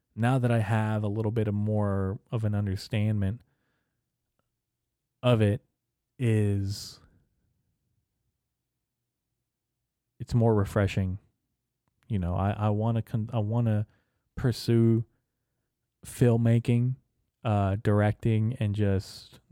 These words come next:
doing the thing that I wanted to do when I was a child. Um, maybe I come back to stand-up comedy.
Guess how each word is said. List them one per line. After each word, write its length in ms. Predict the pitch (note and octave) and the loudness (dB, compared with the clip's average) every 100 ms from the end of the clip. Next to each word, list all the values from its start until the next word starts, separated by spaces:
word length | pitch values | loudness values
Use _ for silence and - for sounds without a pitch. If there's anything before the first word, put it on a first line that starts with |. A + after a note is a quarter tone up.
| C3 | -2
doing 400 | A2+ A2 A2 A2 | 2 4 4 4
the 120 | A2 | 2
thing 300 | G#2 A#2+ G#2 | 0 0 0
that 100 | G#2+ | 2
I 80 | G#2+ | 2
wanted 320 | G#2 A2 A2 | 2 2 2
to 100 | G#2 | 0
do 200 | G#2 G#2+ | 2 2
when 160 | G2+ G2+ | 2 0
I 100 | G2 | -2
was 100 | F#2 | 0
a 60 | F#2+ | -2
child. 480 | - F#2+ F2+ F#2 - _ _ _ _ _ _ _ _ _ | 0 -2 -2 -6 -16 _ _ _ _ _ _ _ _ _
Um, 640 | G2+ G2+ F#2+ F#2 F2+ F2+ - _ _ _ _ _ _ _ _ _ _ _ | -4 -2 -2 -2 -4 -8 -12 _ _ _ _ _ _ _ _ _ _ _
maybe 600 | G#2+ G#2+ A#2 B2+ B2 B2 | -2 0 2 2 4 4
I 80 | A2+ | 2
come 260 | A2+ A#2+ G#2+ | 2 0 2
back 240 | G#2 G#2+ | 2 2
to 100 | - | 0
stand-up 380 | G#2 A#2 G#2+ A2 | -2 0 0 0
comedy. 460 | A2+ G#2 G#2+ A2 | 0 0 2 0